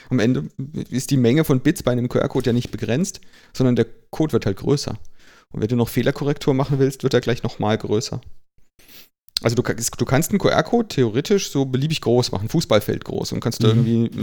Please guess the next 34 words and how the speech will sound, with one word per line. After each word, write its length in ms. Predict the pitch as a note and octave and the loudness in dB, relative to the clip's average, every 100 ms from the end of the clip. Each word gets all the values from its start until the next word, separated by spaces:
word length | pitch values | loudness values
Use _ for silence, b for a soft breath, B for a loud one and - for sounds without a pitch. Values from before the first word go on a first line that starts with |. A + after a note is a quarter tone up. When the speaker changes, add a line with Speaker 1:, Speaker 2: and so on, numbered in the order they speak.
| A2 | -2
Speaker 2:
Okay. 160 | G#2+ G#2+ | -4 -4
Speaker 1:
eine 160 | A#2+ G#2+ | -2 0
Diskette 380 | A#2+ - A#2+ A#2+ | -2 0 0 0
speichern, 440 | - G#2 A2 A2 | 0 -2 -2 -2
in 140 | A2 A2 - | -2 -4 -6
eins 180 | G#2 G#2 | -8 -6
Komma 160 | - G#2+ | -4 -6
vier 220 | - A#2 | -6 -6
vier 160 | - G#2+ | -4 -4
Megabyte 440 | A2 A2 A2 A2+ | -4 -6 -6 -10
oder 160 | A#2 A2 | -8 -8
so. 140 | A#2 - B B B B B B - - | -8 -12 B B B B B B -18 -8
Keine 180 | A2 G2+ | 0 2
Ahnung, 200 | G2 G#2+ | 2 0
wie 60 | G#2 | 0
groß 240 | G#2 G2+ | -4 -4
die 100 | G#2+ | -4
Dinger 200 | G#2 G2+ | -2 -2
werden, 140 | G#2 | -2
das 120 | G2+ A#2+ | -2 -4
müsst-, 280 | A2+ - | -6 -8
müsste 200 | A#2 A2 | -8 -6
ich 60 | A2+ | -6
mal 120 | A2 | -4
ausrechnen, 420 | - A2+ A#2 A#2 | -4 -4 -4 -2
damit 220 | G#2 G#2+ - | -2 -2 0
man 80 | |
das 120 | A2 - | -2 0
noch 100 | G#2+ | 0
mit 180 | A2+ - | 0 -2
einer 100 | A2 | 0
Kamera 400 | A#2+ B2 A2+ A2 | 2 2 2 0
scannen 380 | - A2 A#2 | 0 0 0
kann. 300 | D3 D3+ D3 | -2 -4 -4